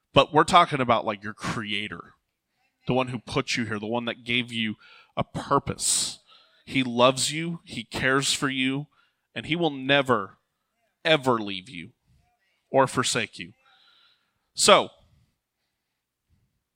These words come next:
if you don't know him today, it's real easy. All you gotta do is take your hand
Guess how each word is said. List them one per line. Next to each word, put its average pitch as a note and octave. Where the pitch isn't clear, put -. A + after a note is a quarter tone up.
if C3+
you D#3
don't D#3
know B2
him G#2+
today, F#2+
it's -
real D3
easy. A#2
All B2+
you D3
gotta D#3
do C3
is -
take -
your A#2+
hand B2